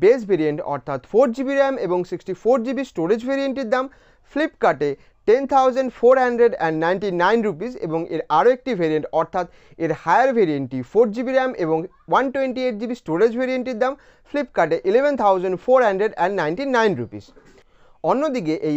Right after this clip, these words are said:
Micromax in Note one ফোনটির বেস ভেরিয়েন্ট অর্থাৎ ফোর জিবি র্যাম এবং সিক্সটি ফোর জিবি স্টোরেজ ভেরিয়েন্টের দাম টেন থাউজেন্ড নাইন হান্ড্রেড অ্যান্ড নাইনটি নাইন রুপিস এবং এর হায়ার ভেরিয়েন্ট অর্থাৎ ফোর জিবি র্যাম এবং ওয়ান টোয়েন্টি এইট জিবি স্টোরেজ ভেরিয়েন্টের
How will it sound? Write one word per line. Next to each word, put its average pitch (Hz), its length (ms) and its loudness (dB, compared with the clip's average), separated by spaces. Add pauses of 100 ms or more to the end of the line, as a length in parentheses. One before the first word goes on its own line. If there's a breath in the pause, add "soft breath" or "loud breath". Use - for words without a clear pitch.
(120)
Micromax 262 400 -2 (220)
in 196 60 -4 (120)
Note 262 200 2 (100)
one 226 160 -2
ফোনটির 139 360 -4 (420 soft breath)
বেস 240 180 6 (100)
ভেরিয়েন্ট 175 260 2 (100)
অর্থাৎ 151 220 -4 (120)
ফোর 233 240 2
জিবি 254 200 -6
র্যাম 262 180 0 (120)
এবং 170 100 0 (120)
সিক্সটি 170 240 -8 (100)
ফোর 240 220 4
জিবি 247 240 -4
স্টোরেজ 180 380 0
ভেরিয়েন্টের 254 400 -4
দাম 247 120 -2 (440 soft breath)
টেন 277 140 4 (120)
থাউজেন্ড 269 400 4 (380 soft breath)
নাইন 226 220 2
হান্ড্রেড 254 320 2
অ্যান্ড 156 220 0
নাইনটি 147 240 -2 (160)
নাইন 196 260 2
রুপিস 262 280 -4 (340 soft breath)
এবং 262 160 4 (220)
এর 190 80 6 (120)
হায়ার 240 340 4
ভেরিয়েন্ট 170 260 2 (140)
অর্থাৎ 151 240 -6 (100)
ফোর 269 140 2 (100)
জিবি 247 180 -4
র্যাম 180 160 0 (120)
এবং 147 120 -4 (120)
ওয়ান 208 220 2
টোয়েন্টি 254 280 -4
এইট 240 160 0
জিবি 247 200 -6
স্টোরেজ 175 380 -2
ভেরিয়েন্টের 254 420 -2